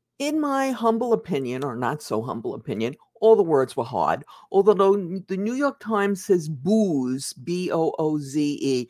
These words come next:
was the hardest word of the week. Stick around until the end when I discuss the matter regarding the New York Times with you, and I'll ask you for your opinions, of course. Let us know in the comments below what you thought the hardest word of the week was.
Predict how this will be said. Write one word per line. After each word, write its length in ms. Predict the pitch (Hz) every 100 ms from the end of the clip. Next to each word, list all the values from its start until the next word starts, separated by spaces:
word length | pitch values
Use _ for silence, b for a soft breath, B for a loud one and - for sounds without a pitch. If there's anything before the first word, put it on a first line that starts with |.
| b b
was 140 | 147
the 80 | 160
hardest 440 | 147 151 147 139 -
word 200 | 127 120
of 20 |
the 80 | 120
week. 380 | 127 95 - _ _ b b b b
Stick 300 | - 277 294
around 300 | 285 262 254
until 220 | 240 254
the 140 | 226
end 200 | 196 196
when 120 | 185
I 120 | 170 175
discuss 600 | 175 - 190 220 - -
the 140 | 208
matter 640 | 190 180 208 233 262 269 - _
regarding 580 | 196 190 185 175 185 185
the 80 | 170
New 120 | 175
York 280 | 170 160 -
Times 440 | 131 135 113 -
with 160 | 113 98
you, 260 | - 143 b b b
and 120 | 156
I'll 220 | 147 143 -
ask 240 | 143 139 -
you 80 |
for 100 | 135
your 140 | 131 120
opinions, 500 | 117 117 110 101 -
of 100 | -
course. 400 | 120 80 - - B B B
Let 140 | 226
us 160 | 233 233
know 120 | 226
in 80 | 214
the 60 |
comments 400 | 208 214 190 196
below 300 | - 180 180
what 180 | 180 -
you 80 | 202
thought 260 | 214 170 -
the 80 |
hardest 440 | 143 143 139 135 -
word 220 | 143 127
of 80 | 127
the 60 | 120
week 260 | 117 110
was. 340 | 107 87 -